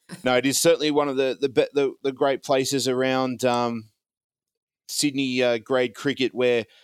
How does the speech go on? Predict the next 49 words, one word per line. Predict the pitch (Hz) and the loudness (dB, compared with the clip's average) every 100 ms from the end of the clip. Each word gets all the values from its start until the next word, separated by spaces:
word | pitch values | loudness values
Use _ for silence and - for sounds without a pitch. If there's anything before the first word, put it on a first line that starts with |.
| _ _ | _ _
just | 160 - | -2 0
to | - | -4
play | - 120 135 | 0 2 2
and | 120 | 0
just | 131 - | 0 0
to | 127 | -2
be. | 110 123 120 | 0 2 2
And, | 107 107 107 | -2 -4 -2
um, | 113 110 113 | 0 0 -2
I'm | 113 | -4
sure | 151 | -2
Jack | 127 151 139 | 0 0 0
can | 156 | 0
tell | 127 151 135 | 0 0 0
us | 123 | 0
a | |
lot | 139 139 | 0 2
more | 135 139 | 2 2
about | 123 131 131 | 2 2 2
it | 117 | 2
being | 123 123 | 0 0
out | 127 104 | 0 0
there | 123 | 0
in | 127 | 0
the | 123 | -2
middle, | 123 120 117 | -2 0 -2
but | 117 117 107 - _ _ _ - | 0 0 0 -4 _ _ _ -4
it | 123 | -2
is | 127 | 0
certainly, | - 139 120 127 | 0 0 0 0
um, | 123 117 110 107 | 0 0 -4 -4
one | 123 127 | -4 -2
of | |
the, | 117 117 110 - | 0 0 -2 -4
one | 123 | -4
of | 123 | -4
the | 113 | -4
places | - 120 - 120 - | -2 -2 -2 -6 -4
we | 120 | -2
love | 117 113 | 0 -2
to, | - 117 107 | -2 -4 -4
to | - | -6
visit | 113 123 113 110 | -6 -6 -4 -2
as, | 113 113 | -4 -2
uh, | 117 110 101 | -2 -2 -2
as | 113 110 | -4 -4
a | |
commentary | 117 113 110 113 | -8 -10 -10 -10
team. | 110 101 | -10 -10